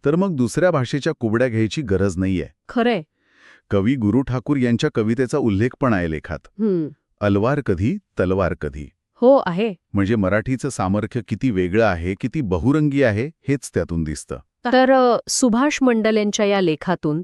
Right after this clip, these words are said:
Speaker 2: त्यांच्या या आत्मपरीक्षणातून एक गोष्ट स्पष्ट होते की मराठी भाषा फक्त संवाद साधण्याचं माध्यम नाहीये,
Speaker 1: नाही.
Speaker 2: तर ती आपली ओळख, आपलं सांस्कृतिक मूळ जपणारं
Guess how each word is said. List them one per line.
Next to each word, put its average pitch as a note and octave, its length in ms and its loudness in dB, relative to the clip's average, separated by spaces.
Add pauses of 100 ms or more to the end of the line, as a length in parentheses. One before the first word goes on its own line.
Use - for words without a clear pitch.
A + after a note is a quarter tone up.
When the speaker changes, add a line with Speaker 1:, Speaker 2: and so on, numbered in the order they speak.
Speaker 2:
त्यांच्या D#3+ 300 0
या E3 140 2
आत्मपरीक्षणातून F3+ 1120 -2 (380)
एक B3 120 2
गोष्ट A#3 360 0
स्पष्ट - 400 -4
होते F3 300 -2
की - 140 -6
मराठी E3+ 480 0
भाषा D#3+ 420 -2 (400)
फक्त B3+ 220 -2
संवाद G3 540 0
साधण्याचं F3+ 600 -2
माध्यम D3+ 360 -2
नाहीये, D3+ 420 -4
Speaker 1:
नाही. D2+ 420 -8
Speaker 2:
तर E3+ 100 0
ती F#3 240 -2
आपली G3 360 -2
ओळख, F3+ 520 2
आपलं G3 260 -2
सांस्कृतिक F#3+ 800 -2
मूळ E3+ 340 2
जपणारं E3+ 500 -2